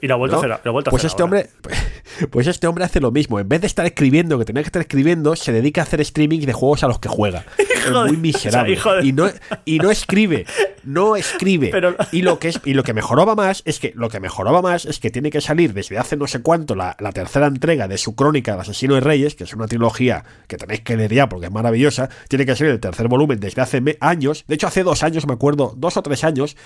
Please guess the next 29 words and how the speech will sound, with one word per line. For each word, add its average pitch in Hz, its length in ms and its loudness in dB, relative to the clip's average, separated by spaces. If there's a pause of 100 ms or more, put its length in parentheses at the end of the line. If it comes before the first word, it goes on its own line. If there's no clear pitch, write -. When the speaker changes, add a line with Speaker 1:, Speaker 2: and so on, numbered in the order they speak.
(220)
Speaker 2:
puso 151 220 2
en 151 140 -2
Twitter 151 340 2
una 143 140 4
imagen 143 380 0
del 127 160 2
manuscrito, 120 600 0
de 156 80 -2
la 120 120 2
primera 160 200 2
versión 180 200 0
del 180 80 0
manuscrito 170 360 -2
acabada. 147 600 2 (320)
Y 147 100 2
pensamos, 113 440 -4
"Oye, 143 200 2
qué 107 100 -4
bien, 143 320 0 (140)
con 87 200 -10
suerte 107 320 -4
en 139 80 -2
un 123 120 2
año 127 180 2
está 156 160 -2
ya 113 100 2
a - 40 2
la 98 80 0
venta". 113 360 0